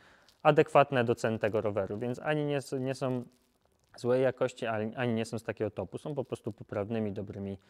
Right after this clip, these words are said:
kołami. To, co zmieniło się w Eskerze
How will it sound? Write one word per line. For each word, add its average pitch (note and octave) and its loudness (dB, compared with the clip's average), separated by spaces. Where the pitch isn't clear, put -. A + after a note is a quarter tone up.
kołami. G2+ 2
To, D#3+ 8
co G#3 2
zmieniło D#3+ 6
się G#2+ -2
w F#2+ -2
Eskerze G#2 -2